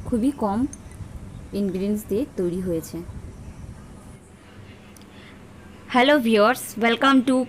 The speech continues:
Cook with কণিকা। সুজি দিয়ে এই গোলাপ জামুন বানানোর জন্য লাগবে সুজি, চিনি, দুধ এবং ঘি।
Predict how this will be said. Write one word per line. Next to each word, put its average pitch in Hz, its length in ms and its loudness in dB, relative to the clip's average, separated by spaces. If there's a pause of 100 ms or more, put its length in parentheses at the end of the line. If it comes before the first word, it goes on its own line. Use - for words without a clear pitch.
Cook 311 240 2
with 269 300 2
কণিকা। 208 460 2 (3250)
সুজি 262 400 4
দিয়ে 262 240 4
এই 233 220 2
গোলাপ 214 300 2
জামুন 226 340 0
বানানোর 208 440 0
জন্য 185 380 -4 (1000)
লাগবে 190 500 0 (1120)
সুজি, 233 440 0 (340)
চিনি, 233 460 2 (640)
দুধ 226 240 2 (160)
এবং 208 380 0 (800)
ঘি। 220 260 2